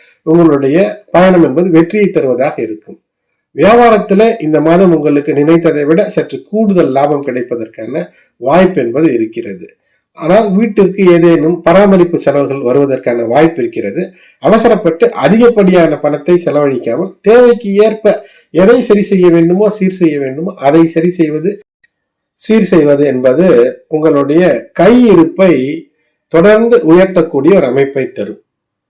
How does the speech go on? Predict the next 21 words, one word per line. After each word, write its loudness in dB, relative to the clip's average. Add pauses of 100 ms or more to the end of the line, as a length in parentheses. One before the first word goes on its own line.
(140)
சேமிப்பை 0 (180)
நிச்சயமாக 2
பலப்படுத்துங்கள். -2 (420)
பிப்ரவரி 4
மாதத்திலே -2 (800)
சந்திராஷ்டம 2 (160)
தினங்கள் 0
என்று -4
சொல்ல -6
வேண்டும் -4
என்றால், -4
துலாம் 0
ராசி -4
என்பர்களே, -6
உங்களுக்கு -6 (560)
பிப்ரவரி 2
பதினாறு 2 (560)
அதிகாலை 2 (520)
இரண்டு 2
நாற்பத்தி -2
மூன்று -2